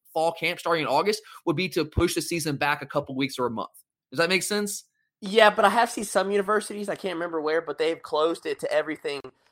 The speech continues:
Speaker 2: uh, for a long time, but they said sports are subject to the N C double A's,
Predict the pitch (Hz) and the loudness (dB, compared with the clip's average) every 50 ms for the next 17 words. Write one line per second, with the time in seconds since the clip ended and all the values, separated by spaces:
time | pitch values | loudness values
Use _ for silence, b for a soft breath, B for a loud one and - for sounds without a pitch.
0 | _ - - - 156 151 139 131 127 123 120 - - 156 143 131 131 143 147 156 | _ -2 4 8 8 8 10 8 6 6 2 2 2 4 4 6 6 6 4 4
1 | 151 151 - 170 160 156 143 147 131 147 143 - - 160 151 139 120 - - _ | 4 2 2 2 2 2 0 -4 -6 -6 -6 -2 0 0 0 0 -2 -6 -16 _
2 | - 156 165 156 - - 131 - - 135 131 131 - 131 117 - - 120 85 113 | -4 -2 -2 -2 -2 -4 -12 -6 -4 -4 -4 -2 -4 -6 -6 -6 -10 -10 -8 -8
3 | 127 117 - 127 117 117 101 113 113 120 120 113 107 104 107 - - | -8 -8 -8 -4 -4 -2 -2 2 2 2 4 4 2 -2 -4 -8 -12